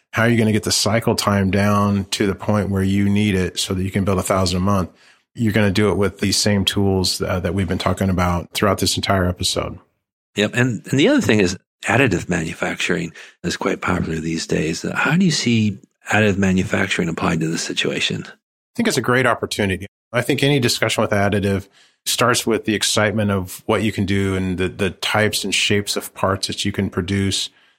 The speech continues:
Speaker 1: much easier than you used to be able to, to with, uh, say, a machined part or even with some of the composite layups. But it goes without saying that there's still some regulatory challenges, you know, such as what the industry dealt with when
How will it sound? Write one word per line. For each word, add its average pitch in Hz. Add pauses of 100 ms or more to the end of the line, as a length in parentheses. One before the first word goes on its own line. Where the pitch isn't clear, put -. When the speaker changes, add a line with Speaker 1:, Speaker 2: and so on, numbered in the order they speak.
(120)
Speaker 1:
much 117
easier 101
than 98
you 98
used 95
to 101
be 98
able 95
to, 90
to 98
with, 92
uh, 87 (360)
say, 107
a 98
machined 104
part 98
or 98
even 95
with 95
some -
of 95
the 95
composite 95
layups. 95 (560)
But 143
it 147
goes 160
without 143
saying 151
that 107
there's 110
still 117
some 107
regulatory 104
challenges, 92
you 107
know, 92
such -
as 95
what 98
the 95
industry 123
dealt 92
with 101
when 92